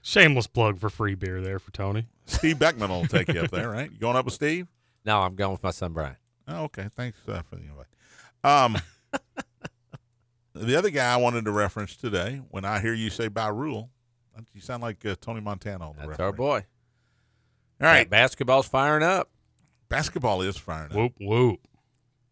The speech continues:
Speaker 2: I'm ready. I got Bellarmine tonight. My first
Speaker 3: Uh, John's
Speaker 2: game as the play-by-play voice of Bellarmine men's basketball
Speaker 3: Okay,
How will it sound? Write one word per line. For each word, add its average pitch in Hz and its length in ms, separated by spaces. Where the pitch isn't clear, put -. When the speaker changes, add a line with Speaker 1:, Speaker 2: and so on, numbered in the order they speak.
Speaker 2:
I'm 143 160
ready. 95 320
I 113 80
got 143 180
Bellarmine 180 360
tonight. 73 320
My 98 100
first 147 320
Speaker 3:
Uh, 95 60
John's 104 380
Speaker 2:
game 143 240
as 110 200
the 104 180
play-by-play 120 560
voice 104 340
of 92 200
Bellarmine 104 460
men's 98 300
basketball 180 320
Speaker 3:
Okay, 135 140